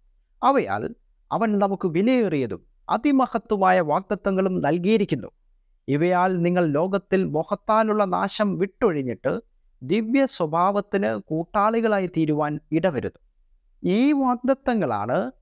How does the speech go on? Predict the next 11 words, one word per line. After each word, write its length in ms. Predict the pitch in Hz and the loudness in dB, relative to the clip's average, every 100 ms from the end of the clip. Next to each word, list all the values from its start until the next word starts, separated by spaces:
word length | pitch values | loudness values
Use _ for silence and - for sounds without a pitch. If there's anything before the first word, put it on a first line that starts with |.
| _ _ _ | _ _ _
യേശുവിൻ്റെ 720 | 143 208 262 - 233 196 190 180 139 | 2 2 2 0 0 2 2 0 0
ദിവ്യ 360 | 180 196 214 226 | 0 0 0 -2
സ്വഭാവം 600 | - 127 147 147 160 185 175 | -2 -2 0 0 0 -4 -2
പങ്കുവയ്ക്കുവാനും 800 | 113 139 175 160 - 151 156 190 294 _ _ _ - | -4 -2 0 -2 0 0 0 0 -4 _ _ _ -4
അതോടൊപ്പം 420 | 127 139 143 170 156 | -2 -2 -2 0 2
ലോകത്തിൻ്റെ 580 | 147 180 202 - 202 | 2 0 -2 0 0
മോഹങ്ങളിൽ 600 | 190 175 175 185 190 196 196 | 2 0 0 0 0 0 2
നിന്ന് 280 | 185 185 190 | 2 4 2
രക്ഷപ്പെടുവാനും 1000 | 156 139 - - 220 170 151 147 147 147 147 - _ _ | 2 -2 -4 -4 -2 -2 0 0 0 -2 -4 -10 _ _
നിങ്ങളെ 280 | 123 123 120 | -2 -2 -2
പ്രാപ്തരാക്കുന്നത്. 840 | - 117 - 175 175 - 123 85 | -2 -4 -2 -4 -2 -4 -6 -6